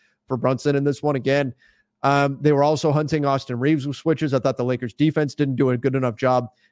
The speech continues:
mitigating that and doing things to take the Knicks out of those switches and not give Brunson clear paths into the paint. Much easier said than done. But the Lakers defensively, I thought, did not adjust to what the Knicks were throwing well enough, uh,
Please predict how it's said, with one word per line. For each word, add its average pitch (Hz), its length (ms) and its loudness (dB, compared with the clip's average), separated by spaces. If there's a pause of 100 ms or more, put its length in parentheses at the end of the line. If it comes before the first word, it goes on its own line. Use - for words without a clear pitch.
mitigating 131 520 2
that 139 360 2
and 135 140 -2
doing 139 240 2
things 139 200 -2
to - 100 -20
take 135 260 -2
the 127 100 -2
Knicks 127 320 -4
out 131 180 2
of 156 120 -2
those 160 180 0
switches 170 360 0
and 113 140 -4
not 139 300 -2
give 156 220 2
Brunson 160 440 0 (300)
clear 160 240 2
paths 156 440 -2
into 147 220 -2
the 127 80 -2
paint. 151 340 0
Much 160 240 2
easier 156 240 2
said 151 220 0
than 127 100 -2
done. 147 300 0 (440)
But 135 320 2
the 135 80 2
Lakers 143 280 0
defensively, 123 480 -2
I 113 40 0
thought, 117 200 -2
did 113 140 -8
not 127 260 0
adjust 113 480 -2 (320)
to 135 60 -2
what 131 140 2
the 127 60 -2
Knicks 131 260 -4
were 123 80 -6
throwing 131 500 0
well 135 380 2
enough, 123 480 0 (460)
uh, 117 260 2